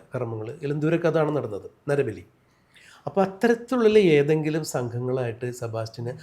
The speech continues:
പങ്കുണ്ടായിട്ടുണ്ടോ എന്നുള്ളത് പോലീസ് ഇപ്പൊ അന്വേഷിക്കേണ്ടത്. പക്ഷെ സെബാസ്റ്റ്യനെ സംബന്ധിച്ചിടത്തോളം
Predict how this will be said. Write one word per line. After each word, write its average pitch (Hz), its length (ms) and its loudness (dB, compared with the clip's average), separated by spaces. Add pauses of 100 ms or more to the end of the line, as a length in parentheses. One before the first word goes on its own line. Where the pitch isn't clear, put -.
(280)
പങ്കുണ്ടായിട്ടുണ്ടോ 127 840 -2
എന്നുള്ളത് 123 240 -8
പോലീസ് 139 220 -6
ഇപ്പൊ 165 120 0
അന്വേഷിക്കേണ്ടത്. 170 600 0 (680)
പക്ഷെ 196 140 -6
സെബാസ്റ്റ്യനെ 170 580 6
സംബന്ധിച്ചിടത്തോളം 170 1000 2